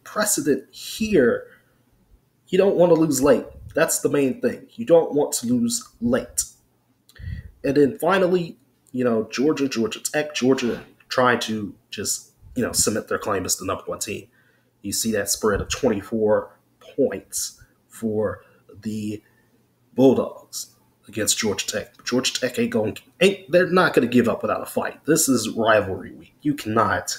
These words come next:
you, this is not the time to be giving up without a fight. So we got, we got lots of, we got lots of good stuff. You see Clemson's ranked in there, and North Carolina is not. Now that North Carolina fell to Clemson, so, you know.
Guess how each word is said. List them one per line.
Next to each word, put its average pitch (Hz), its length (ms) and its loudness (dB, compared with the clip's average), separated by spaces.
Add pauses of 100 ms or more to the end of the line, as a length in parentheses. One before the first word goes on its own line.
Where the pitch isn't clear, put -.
(160)
you, 120 300 -2 (140)
this 127 200 0
is 120 140 -4
not 117 400 0
the - 60 -20
time 95 360 0
to 95 60 -12
be 98 100 -6
giving 98 340 -4
up 92 140 -4
without 92 200 -4
a - 40 -8
fight. - 400 -6
So - 280 -6 (1160)
we 139 100 2
got, 151 340 2
we 147 100 4
got 156 220 4
lots 147 420 0
of, 120 120 -4 (140)
we 135 120 2
got 135 220 0
lots 131 280 0
of 110 60 -4
good 127 180 -2
stuff. 123 240 2
You 123 60 0
see - 200 -2
Clemson's 135 540 -2
ranked 120 400 0
in 113 140 2
there, 117 520 2
and 113 100 -10
North 110 220 -2
Carolina 107 300 2
is - 200 -10
not. 117 400 0 (220)
Now 104 220 -4
that - 140 -8
North 101 220 -10
Carolina 92 340 -4 (120)
fell 110 220 2
to 110 280 -6
Clemson, 107 600 -2
so, - 360 -4 (840)
you 98 100 -14
know. - 140 -20